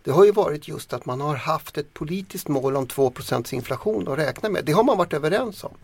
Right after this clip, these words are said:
Eh, hur man ska göra om ett år, det, det är det ärligt talat ingen som vet. Arbetsgivarna säger, "Vi kan inte fortsätta att räkna med två procents inflation." Eh, och facken säger förstås, "Vi kan inte räkna med mindre än två procents inflation."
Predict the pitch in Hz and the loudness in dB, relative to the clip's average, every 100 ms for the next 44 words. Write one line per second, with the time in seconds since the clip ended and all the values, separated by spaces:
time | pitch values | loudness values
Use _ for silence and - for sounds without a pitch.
0 | - - - - - - 131 135 - - | -20 -20 -20 -20 -10 0 4 4 0 -18
1 | - 202 196 165 156 170 165 175 139 147 | -6 2 4 4 2 0 2 2 2 0
2 | 151 147 - 269 208 - - _ _ _ | 0 -4 -4 -4 -4 -10 -14 _ _ _
3 | _ - 127 240 220 - 185 170 220 202 | _ -10 -4 0 0 -2 2 4 6 4
4 | - 180 139 - 143 123 269 170 127 127 | 2 0 -2 -4 -4 -4 -2 0 0 -2
5 | - 143 226 - - - - 151 135 165 | -2 -4 -4 -6 -8 -4 0 0 0 -2
6 | 208 214 202 196 170 165 160 - - 185 | 0 2 2 0 -2 -2 -6 -10 -6 -4
7 | - 123 135 262 254 - 185 - 143 233 | 0 2 4 2 0 -2 -2 0 0 2
8 | 302 170 143 135 - - - - - - | 2 0 -2 -2 -4 -6 -6 -4 -4 -6
9 | - - - - - - - - - - | -8 -6 -4 -4 -6 -10 -18 -20 -20 -8
10 | - 71 76 - - - 175 - 185 190 | -2 0 0 -4 -8 0 2 4 2 0
11 | 185 180 156 160 156 160 147 135 123 - | 0 0 0 2 0 -2 -2 -2 -4 -10
12 | - - - 165 208 196 180 165 143 147 | -16 -12 -8 0 2 2 2 0 0 0
13 | 143 127 135 214 277 311 - 147 - 147 | 2 2 4 4 4 -2 -2 -4 -4 -6
14 | 135 - - - - - - - | -6 -6 -12 -8 -10 -10 -14 -16